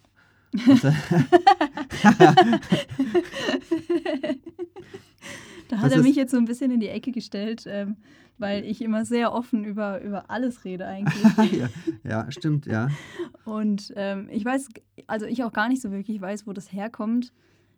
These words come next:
Speaker 1: dass ich, ähm, immer eigentlich alles sofort rausposaune. Ähm, auch wenn ich irgendwie Leute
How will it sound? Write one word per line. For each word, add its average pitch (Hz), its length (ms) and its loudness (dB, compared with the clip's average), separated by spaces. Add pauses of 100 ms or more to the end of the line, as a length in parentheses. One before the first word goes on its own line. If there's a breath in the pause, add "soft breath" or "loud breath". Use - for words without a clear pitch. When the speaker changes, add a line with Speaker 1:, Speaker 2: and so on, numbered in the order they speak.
(100)
Speaker 1:
dass 196 220 -8
ich, 196 280 -12
ähm, 190 420 -8 (520)
immer 220 300 -2
eigentlich 202 360 -8
alles - 600 -12 (100)
sofort 202 520 -8
rausposaune. 180 880 -8 (160)
Ähm, 175 380 -12 (160)
auch 196 160 -10
wenn 196 100 -8
ich 196 80 -8
irgendwie 196 260 -6
Leute 196 420 -10